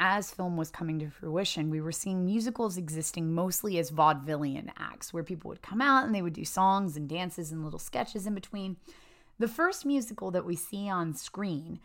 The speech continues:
the first true musical, would be The Jazz Singer, which is riddled with racism, but it is considered to be our first musical. And because this was one of the first ones,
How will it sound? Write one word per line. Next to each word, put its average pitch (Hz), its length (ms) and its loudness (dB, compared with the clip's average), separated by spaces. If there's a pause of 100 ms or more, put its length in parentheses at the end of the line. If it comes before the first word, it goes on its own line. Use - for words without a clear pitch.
(220)
the 185 80 -2
first 214 340 0
true 294 300 0
musical, 151 680 -2 (160)
would 196 240 2
be 175 420 -4
The 175 80 -4
Jazz 147 380 2
Singer, - 400 -12 (460)
which 190 180 -2
is 180 160 -2
riddled 277 400 6
with 262 200 -2
racism, 165 580 0
but 160 100 2
it 160 220 -4
is 208 480 0 (100)
considered 220 440 0
to 170 100 -6
be 156 160 -2
our 170 120 2
first 151 380 -4
musical. 180 500 -4 (460)
And 214 160 6
because 208 640 4
this 180 520 4 (160)
was 226 200 2
one 220 140 2
of 214 80 0
the 202 80 -6
first 190 340 -2
ones, 151 360 0